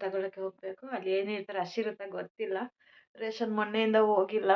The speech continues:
ಹೋಗ್ಬೇಕು, ಇವತ್ತಾದ್ರೂ ಹೋಗ್ಬೇಕು, ಹೋಗ್ಬೇಕು ಅಂತೇಳಿ. ಹ್ಮ್, ಆಮೇಲೆ ಸ್ವಲ್ಪ ಪೇಟೆಗೆ ಹೋಗಿ ಬರುವ ಅಂತ ಯೋಚನೆ ಮಾಡ್ತಾ ಇದ್ದೀನಿ. ಅದು ಗೊತ್ತಿಲ್ಲ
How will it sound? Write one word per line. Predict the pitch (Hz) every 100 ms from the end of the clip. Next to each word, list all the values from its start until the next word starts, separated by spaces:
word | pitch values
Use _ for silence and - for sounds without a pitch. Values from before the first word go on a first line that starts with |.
| 208
ಹೋಗ್ಬೇಕು, | 202 196 196 196 202
ಇವತ್ತಾದ್ರೂ | 202 - 202 196 208
ಹೋಗ್ಬೇಕು, | 196 170 185 180 214
ಹೋಗ್ಬೇಕು | 202 180 196 190 196
ಅಂತೇಳಿ. | 196 202 240 - - - - _ _ _ _ 277
ಹ್ಮ್, | 330 330 320 320 320 233
ಆಮೇಲೆ | 277 302 302 294 262
ಸ್ವಲ್ಪ | 262 262
ಪೇಟೆಗೆ | 247 226 233 233
ಹೋಗಿ | 226 220
ಬರುವ | 208 208 208
ಅಂತ | 208 185
ಯೋಚನೆ | 190 226 226
ಮಾಡ್ತಾ | 214 202 202
ಇದ್ದೀನಿ. | 196 226
ಅದು | 214 196
ಗೊತ್ತಿಲ್ಲ | 196 220